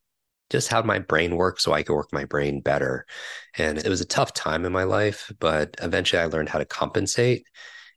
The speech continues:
and do better. And I really just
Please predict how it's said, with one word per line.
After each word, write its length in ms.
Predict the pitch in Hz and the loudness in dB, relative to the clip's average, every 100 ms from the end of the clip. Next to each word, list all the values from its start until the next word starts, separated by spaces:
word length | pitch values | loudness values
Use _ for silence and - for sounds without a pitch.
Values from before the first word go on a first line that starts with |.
| - | -6
and 340 | 85 80 76 | -4 -4 -4
do 140 | 73 76 | -2 0
better. 640 | 73 73 87 95 95 90 - - | 0 2 4 4 2 -2 -8 -4
And 340 | 80 78 73 76 | -2 0 0 0
I 40 | |
really 260 | 76 80 80 | 2 4 4
just 360 | 76 - - | 2 0 -4